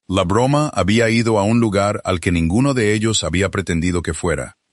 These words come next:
Para cuando el carruaje de Georgia regresó a la casa Belgrave esa noche, la historia ya había comenzado su viaje por los salones de Londres, adquiriendo nuevos y más extraños matices con cada recuento.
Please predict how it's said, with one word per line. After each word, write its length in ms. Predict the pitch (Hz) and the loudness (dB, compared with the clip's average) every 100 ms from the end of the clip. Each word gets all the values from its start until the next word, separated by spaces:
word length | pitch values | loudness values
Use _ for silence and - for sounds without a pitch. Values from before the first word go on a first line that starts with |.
| _ _ | _ _
Para 180 | 92 | -2
cuando 260 | 85 101 95 | 0 0 2
el 100 | 87 | 0
carruaje 500 | 92 82 110 127 135 | 0 0 0 0 0
de 120 | 113 | -2
Georgia 400 | 87 110 110 113 | 0 0 2 0
regresó 480 | 107 92 80 76 107 | 0 -2 -2 -2 0
a 40 | |
la 100 | 101 | 0
casa 320 | 85 101 - 82 | 0 -2 -2 0
Belgrave 560 | 92 101 85 82 80 | 0 0 0 0 0
esa 160 | 87 82 | -2 -2
noche, 480 | 82 80 - 78 - _ _ _ | -2 -2 -4 -6 -8 _ _ _
la 100 | - | -2
historia 480 | 85 - 117 120 120 | 0 2 0 2 0
ya 240 | 104 104 107 | 0 0 0
había 280 | 98 104 | 0 -2
comenzado 540 | 95 92 82 - 98 98 | 0 0 0 0 -2 -2
su 160 | - | -2
viaje 380 | 78 95 95 - | 0 0 0 -4
por 180 | 82 78 | -4 -4
los 140 | 80 | -2
salones 400 | - 78 85 87 | -2 -2 0 -2
de 100 | 76 | -2
Londres, 560 | 78 76 65 62 - - _ _ _ _ | -2 -4 -6 -10 -12 -12 _ _ _ _
adquiriendo 560 | 95 90 104 107 131 127 | -6 -2 0 2 2 2
nuevos 500 | 101 113 120 131 - | 2 2 0 0 0
y 60 | 87 | 0
más 240 | 98 - | 0 0
extraños 520 | 85 - 101 107 101 | -4 -2 0 0 0
matices 520 | 92 82 107 - 104 | -2 -2 -2 0 -4
con 180 | - 82 | -2 -4
cada 280 | 78 92 87 | -2 0 0
recuento. 600 | 80 80 80 67 - 62 | -4 -4 -4 -4 -10 -16